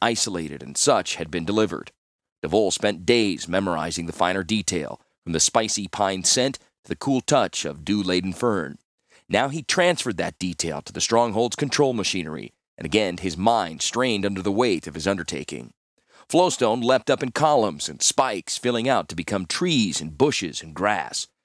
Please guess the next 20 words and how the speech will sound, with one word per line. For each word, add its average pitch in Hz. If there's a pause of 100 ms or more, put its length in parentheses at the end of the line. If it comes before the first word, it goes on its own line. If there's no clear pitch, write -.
(160)
They 80
stood 135
in -
frozen 95
relief, 110
a 73
true-to-life 143
forest 139
valley 104
apparently 107
sculpted 101 (340)
from 120
simple 107
sandstone. 80 (500)
Only, 120
it 92 (100)
was 98
not 131
so 95
simple. 90